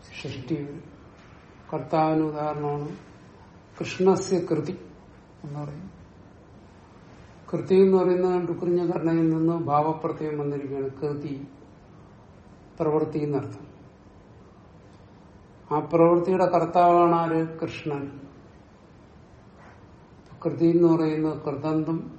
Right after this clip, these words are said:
കൃതന്തത്തിന്റെ അന്വയം വന്നു കർത്താവിനോട്. കൃഷ്ണൻ എന്ന് പറയുന്ന കർത്താവ്. അപ്പൊ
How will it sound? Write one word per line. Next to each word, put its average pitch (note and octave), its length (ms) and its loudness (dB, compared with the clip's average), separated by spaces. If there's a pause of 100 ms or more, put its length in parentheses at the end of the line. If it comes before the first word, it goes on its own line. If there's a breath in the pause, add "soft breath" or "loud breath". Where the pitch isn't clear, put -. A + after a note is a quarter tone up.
(1200)
കൃതന്തത്തിന്റെ D#3+ 680 0
അന്വയം D3+ 380 -2
വന്നു D3+ 220 -4
കർത്താവിനോട്. D3 920 0
കൃഷ്ണൻ D#3+ 340 2
എന്ന് D#3 120 2
പറയുന്ന D3+ 320 -4
കർത്താവ്. C3 420 -8 (760 loud breath)
അപ്പൊ - 140 -4